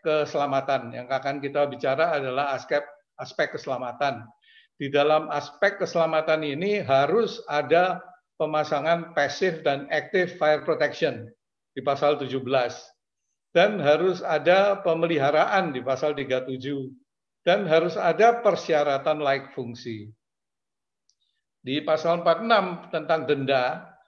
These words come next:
dan apa kewajiban penalti segala itu saya bacakan yang paling bawah saja. Setiap pemilik atau pengguna bangunan yang tidak memenuhi ketentuan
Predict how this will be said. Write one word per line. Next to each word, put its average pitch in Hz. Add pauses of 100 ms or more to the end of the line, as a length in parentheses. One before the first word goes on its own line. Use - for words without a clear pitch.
(300)
dan 131
apa 135
kewajiban 147
penalti 131
segala 131
itu 175
saya 147
bacakan 135
yang 143
paling 139
bawah 127
saja. 143 (560)
Setiap -
pemilik 151
atau 151
pengguna 139
bangunan 135
yang 135
tidak 143
memenuhi 143
ketentuan 147